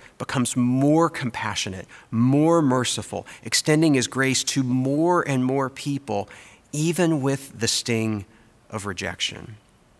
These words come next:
You need to know that Jesus is telling us that he wants his house to be full. And that the good news of the gospel of the story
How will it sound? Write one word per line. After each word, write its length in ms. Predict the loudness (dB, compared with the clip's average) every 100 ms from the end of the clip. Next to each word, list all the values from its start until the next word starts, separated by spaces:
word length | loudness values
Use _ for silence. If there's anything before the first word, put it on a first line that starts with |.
| _ _ _ _ _ _ -4
You 120 | 0
need 140 | 2 2
to 80 |
know 320 | 2 2 2 0
that 240 | -2 -2 -6 -20 -20 -20 -20 _ _ _ _ _ _ _
Jesus 400 | -2 0 0 0
is 140 | -2 -2
telling 400 | 0 2 2 0
us 240 | -2 -4
that 160 | -6 -4
he 120 | -2
wants 300 | 0 0 -2
his 140 | -6
house 320 | -4 -4 -4
to 100 | -6
be 120 | -10 -12
full. 340 | -8 -8 -10 -16 _ _ _ _ _ _ _ _ _ _ _ _ _
And 140 | -6 -6
that 120 | -4
the 80 | -4
good 220 | 0 2
news 300 | 4 4 0
of 60 | -2
the 80 |
gospel 520 | 0 2 2 -2 -6 -8
of 100 | -6
the 60 |
story 720 | -6 -4 -4 -4 -6 -10 -16